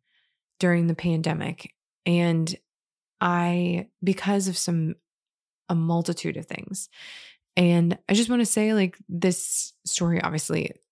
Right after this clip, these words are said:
involves some loss and it involves healing and all of that. So if any of that is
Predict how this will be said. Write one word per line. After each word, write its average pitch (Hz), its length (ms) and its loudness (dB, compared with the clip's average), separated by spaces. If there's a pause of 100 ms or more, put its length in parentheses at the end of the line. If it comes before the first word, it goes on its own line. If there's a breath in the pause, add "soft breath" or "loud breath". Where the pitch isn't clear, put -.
(360)
involves 165 360 0
some 151 140 -8
loss 175 420 0
and 160 180 -4
it 156 140 -2
involves 151 600 -8 (520 loud breath)
healing 185 640 2
and 156 360 0 (120)
all 160 140 2
of 151 100 0
that. 160 300 -2
So 156 420 0 (1120)
if 196 140 2
any 220 200 4
of 175 80 4
that 170 200 4
is 156 220 2